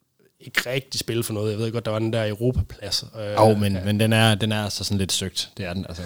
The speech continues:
Speaker 2: Så det
Speaker 1: Så, så, så det, det er et super interessant perspektiv, og jeg forventer da, at O B, de holder det forspring, men, øh, jeg vil være overrasket over, hvis de sådan holder, holder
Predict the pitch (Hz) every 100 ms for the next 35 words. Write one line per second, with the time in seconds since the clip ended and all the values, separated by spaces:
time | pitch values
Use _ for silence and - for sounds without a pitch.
0 | 85 - 101 95 95 87 - - 131 117
1 | 113 110 127 127 120 - - _ _ _
2 | _ _ _ 143 139 147 - 202 151 113
3 | 117 120 139 127 110 117 135 135 127 120
4 | 120 135 131 151 165 117 101 101 113 110
5 | 131 131 117 107 113 - 156 110 98 -
6 | 113 - 101 101 - 113 104 101 101 98
7 | 98 - _ _ _ _ _ 123 113 110
8 | 110 120 151 107 - - 101 104 113 117
9 | 104 95 104 - 107 110 98 92 _ -
10 | 131 104 - _ _ _ - 139 107